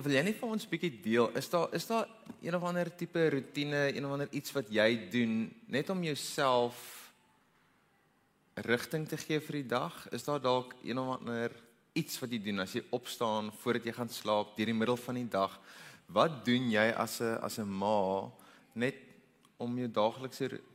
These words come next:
roetine normaal te hou?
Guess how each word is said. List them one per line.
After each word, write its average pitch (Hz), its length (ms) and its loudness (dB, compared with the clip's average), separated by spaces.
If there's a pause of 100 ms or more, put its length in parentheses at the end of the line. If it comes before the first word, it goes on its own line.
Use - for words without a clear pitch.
roetine 120 680 -2 (1300)
normaal 104 480 -4
te - 80 -8
hou? 90 220 -8